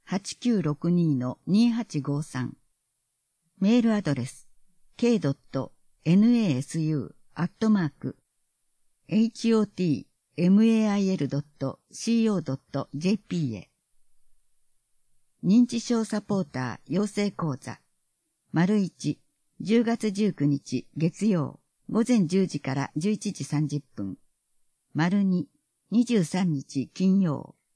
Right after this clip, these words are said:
午後一時三十分から三時。丸三、二十八日水曜、午後一時十五分から二時四十五分。丸一は、ユーユー高円寺北館。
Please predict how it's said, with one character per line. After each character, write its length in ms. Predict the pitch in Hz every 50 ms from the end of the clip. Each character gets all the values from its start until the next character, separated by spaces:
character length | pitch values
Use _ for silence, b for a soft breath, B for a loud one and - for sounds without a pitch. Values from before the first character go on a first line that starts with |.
| _ -
午 140 | 170 226 247
後 140 | 220 196
一 220 | 175 156 - - 220
時 120 | 214 196
三 240 | 175 - 165 165 170
十 140 | 156 160 156
分 280 | - _ - 139 135
か 140 | 123 - 123
ら 100 | 127 127
三 320 | 127 - 180 180 160 139 131
時。 220 | - - - _ _ _ _ _ _ _ _ _ _ _ _ _ _ _ _ _ _ _ _ _
丸 260 | - 156 160 175 214 214
三、 400 | - - 190 180 160 147 - - _ _ _ _ _ _ _ -
二 180 | 208 240 247
十 160 | 233 240 240
八 320 | 202 160 147 147 - - 160
日 400 | 170 165 151 - - 143 - -
水 320 | - - - 196 214 214 208
曜、 320 | 202 185 156 120 95 - _ _ _ _ _ _ - -
午 140 | 202 240
後 160 | 240 220 190 165
一 260 | 151 - - 226 208
時 160 | 190 175 151
十 200 | 156 185 202 202
五 120 | - 160
分 220 | 160 156 131 123 123
か 160 | - - 120
ら 160 | 127 127 - - -
二 160 | 196 233 202
時 120 | 185 165
四 220 | 151 170 180 180 147
十 220 | - 139 135 123
五 160 | - - 156
分。 260 | 156 135 117 107 - - _ _ _ _ _ _ _ _ _ _ _ _ _ _ _ _ _ _ _ _
丸 260 | - 170 175 196 214 233
一 300 | 240 220 - - 226 196
は、 240 | 143 131 127 - - - _ _ _ - -
ユ 180 | 196 226 226
ー 20 | 226
ユ 240 | 208 202 208 165 135
ー 60 | - _
高 220 | - 214 220 214
円 180 | 196 175 147 120
寺 120 | 123 127
北 260 | - - - 143 131
館。 240 | - - 113 113 110